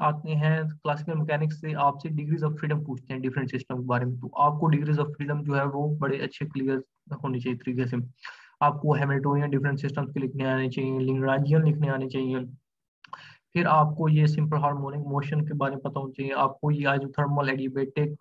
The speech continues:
और ये जो processes हैं thermodynamics के different, इनके बारे में आपको अच्छे से पता होना चाहिए। आपको constants की कुछ values जो है वो पता होनी चाहिए, आपको units की conversion आनी चाहिए जो बड़ी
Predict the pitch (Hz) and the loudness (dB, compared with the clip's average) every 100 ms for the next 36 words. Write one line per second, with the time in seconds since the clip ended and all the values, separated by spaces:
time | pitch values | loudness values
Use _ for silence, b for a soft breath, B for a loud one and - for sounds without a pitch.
0 | - 143 143 143 B B B - 156 160 | -4 0 0 0 B B B 2 4 4
1 | 156 143 143 151 151 139 139 139 135 - | 2 0 0 0 0 -2 -4 -6 -8 -8
2 | - 143 139 131 135 139 143 147 - 135 | -2 0 0 0 0 0 0 -2 -4 -4
3 | 131 139 139 - 151 147 160 143 143 139 | -4 -4 -4 2 4 4 4 4 4 2
4 | 135 - 143 139 - 143 - - 139 135 | 0 -2 -4 -4 -2 -2 -2 -4 -2 -4
5 | 131 131 131 131 - B B 135 143 143 | -4 -4 -2 -4 -8 B B 4 4 4
6 | 156 - 147 - 170 156 - - 151 156 | 0 2 2 4 4 2 2 -2 0 0
7 | 151 139 143 156 147 143 139 143 143 147 | 0 0 2 2 2 2 0 -2 -4 -4
8 | 139 135 139 131 143 151 156 151 165 170 | -4 -6 -4 0 0 4 4 6 6 2
9 | - - 143 151 170 160 143 139 151 143 | -4 -2 2 2 2 2 2 0 -2 -4
10 | 139 139 143 156 | -4 -2 0 0